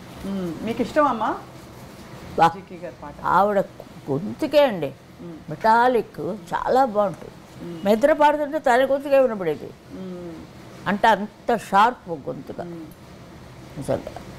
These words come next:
Speaker 2: చాలా బాగా పాడేది.
Speaker 1: మ్మ్.
Speaker 2: ఒక్కొక్కరు ఒక్కొక్క దాంట్లో పండిపోయారమ్మా. అవి స-,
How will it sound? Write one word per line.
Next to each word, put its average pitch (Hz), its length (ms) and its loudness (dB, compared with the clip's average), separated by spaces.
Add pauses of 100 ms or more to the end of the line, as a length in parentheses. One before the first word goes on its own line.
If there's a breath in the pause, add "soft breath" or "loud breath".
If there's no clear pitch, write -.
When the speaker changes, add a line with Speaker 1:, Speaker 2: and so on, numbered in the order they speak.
(200)
Speaker 2:
చాలా 208 460 4
బాగా 139 280 -4
పాడేది. - 280 -10
Speaker 1:
మ్మ్. - 460 -18 (2000)
Speaker 2:
ఒక్కొక్కరు 202 600 0
ఒక్కొక్క 196 480 -2
దాంట్లో 190 460 2
పండిపోయారమ్మా. 185 920 0
అవి 143 240 -6
స-, - 60 -14